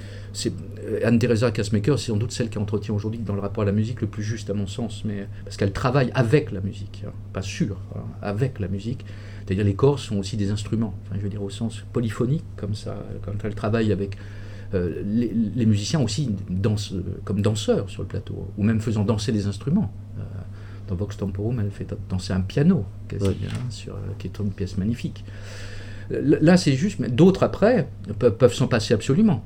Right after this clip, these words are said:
Speaker 1: Moi, j'aime le corps dans le silence. Enfin, il n'y a pas de silence, hein, mais j'aime le, j'aime le, j-, j'aime le mou-, ce que je disais par exemple tout à l'heure pour, euh, le, l'ondula-, la question ondulatoire, c'est-à-dire le rythme interne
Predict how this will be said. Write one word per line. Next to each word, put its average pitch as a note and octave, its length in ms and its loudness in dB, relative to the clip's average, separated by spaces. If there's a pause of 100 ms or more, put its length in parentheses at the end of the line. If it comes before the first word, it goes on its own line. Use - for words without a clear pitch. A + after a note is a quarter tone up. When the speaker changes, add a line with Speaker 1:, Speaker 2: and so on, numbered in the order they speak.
(120)
Speaker 1:
Moi, A2+ 100 0
j'aime G#2 180 2
le G2 100 4
corps E3 300 2
dans G2 100 0
le F#2 40 0
silence. - 560 -6 (260)
Enfin, - 140 -8
il - 20 -4
n'y F2 60 -2
a F#2+ 40 -4
pas G2 100 -4
de F#2+ 60 -4
silence, G2+ 480 0
hein, G#2 220 -4
mais F#2 160 0 (460)
j'aime A2+ 260 6
le, A2 180 4
j'aime A2 240 4
le, G#2 420 4
j-, G2+ 200 -2
j'aime C3 280 4
le A#2+ 60 6
mou-, A#2 220 4
ce G2+ 100 -6
que - 80 -2
je G#2 140 -4
disais G2+ 240 -4
par F#2+ 160 -2
exemple G#2+ 240 0
tout - 180 -8
à - 20 0
l'heure A2 140 -2
pour, G#2+ 220 -4
euh, G#2+ 60 -2 (500)
le, F#2+ 100 -4
l'ondula-, G#2+ 560 4 (180)
la G2 120 0
question G2+ 260 -4
ondulatoire, G2 640 0
c'est-à-dire - 300 -6 (380)
le G#2+ 160 6
rythme G#2 580 2
interne A2+ 600 2